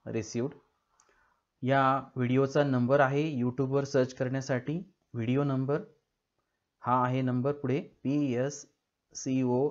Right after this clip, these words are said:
डबल एम ई आर सी ई पी एस कॉमर्स स्पेस वन वन झिरो वन सेवन अकरा हजार सतरा, हा आहे व्हिडिओ नंबर, तुम्ही सर्च करू शकता.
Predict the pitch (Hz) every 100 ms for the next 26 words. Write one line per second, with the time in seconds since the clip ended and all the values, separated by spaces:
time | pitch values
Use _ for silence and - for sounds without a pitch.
0 | - 117 117 113 120 120 117 120 - 110
1 | 110 - 107 113 165 - _ - 117 117
2 | 117 - 113 107 143 - - - - 117
3 | 101 - - _ _ _ _ _ _ _
4 | _ _ _ 127 135 151 135 147 147 123
5 | 123 120 120 117 117 120 - 113 92 85
6 | 95 _ _ _ _ 127 123 131 127 117
7 | 107 113 113 - - - 101 - 90 95
8 | 123 117 120 127 151 117 110 110 107 110
9 | 120 117 113 170 - 113 95 - 95 -
10 | - -